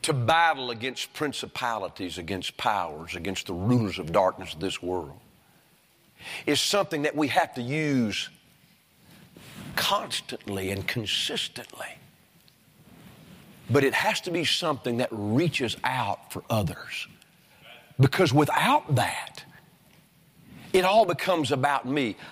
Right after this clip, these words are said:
I, I believe one of the curses of our generation is how much attention we focus on ourselves. I'm so glad the McBriars are here today. I want them to see this.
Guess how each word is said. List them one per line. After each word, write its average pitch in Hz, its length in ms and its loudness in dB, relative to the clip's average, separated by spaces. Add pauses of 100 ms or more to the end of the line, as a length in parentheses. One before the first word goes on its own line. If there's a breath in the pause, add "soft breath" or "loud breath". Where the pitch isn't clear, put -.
(120 loud breath)
I, 208 140 2
I 226 140 4
believe 220 260 -2
one 180 180 2
of 151 60 2
the 117 80 -4
curses - 640 -4
of 123 120 2
our 139 180 6
generation 120 800 0 (600 loud breath)
is 123 120 -2
how 151 220 2
much 131 260 -2
attention 110 440 -4
we 123 120 2
focus 110 420 0
on 101 260 -6
ourselves. 92 1160 -6 (2000 loud breath)
I'm 151 200 4
so - 260 0
glad 95 360 2
the 92 60 -6
McBriars 90 580 0
are 87 60 -12
here 87 160 -6
today. 78 260 -6
I - 100 2
want 139 160 -2
them 113 140 -2
to 104 60 -4
see 90 180 -6
this. - 320 -12